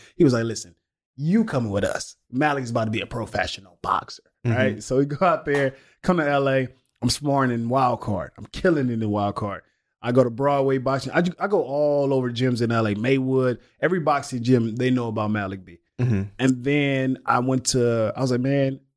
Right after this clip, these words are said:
Speaker 1: m-, my mom was like, "Bro, you love boxing, but I need you to just, of just a fallback plan." So it was acting. So I used to, I went to school for acting as well.
Speaker 2: Oh, shit.
Speaker 1: Yeah, you didn't know that. Yeah, so I was boxing simultaneous-, simultaneously with acting.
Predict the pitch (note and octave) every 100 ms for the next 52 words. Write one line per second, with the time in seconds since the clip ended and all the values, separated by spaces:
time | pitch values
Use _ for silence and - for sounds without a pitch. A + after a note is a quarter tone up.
0 | _ _ A#2+ - _ _ _ _ C3+ C3
1 | D3 D#3+ B2+ A#2+ A#2+ A2 A#2 C#3 C#3+ D3
2 | C3 B2 C#3 D3 F3+ F3 - _ _ _
3 | _ B2 C3+ B2 C3 C3+ C3+ A#2+ A#2 G#2+
4 | A#2+ A2+ - - B2+ D3+ - A#2 B2+ A2+
5 | G2 F#2+ F2+ G2 E2+ - _ _ - A2
6 | G#2+ - - C3+ D3 - D#2+ _ _ _
7 | _ - A#2+ A#2 - G#2+ A#2 G#2 - A#2+
8 | - - A#2 - A2 G#2+ A2 B2 A#2+ A2
9 | F3 G#3+ C#3+ A2+ A#3 F3 - A2 C3 C3+
10 | B2 B2+ C3 D3+ C#3 G2 - A#2 C#3 -
11 | C#3 A#2 A2 C#3+ E3+ - D#3 D#3 D3+ D3
12 | D3+ D3+ C#3 - - C#3 C3+ D3 D3 C3+
13 | D3+ C#3 - B2 G#2 B2 A#2+ - F#2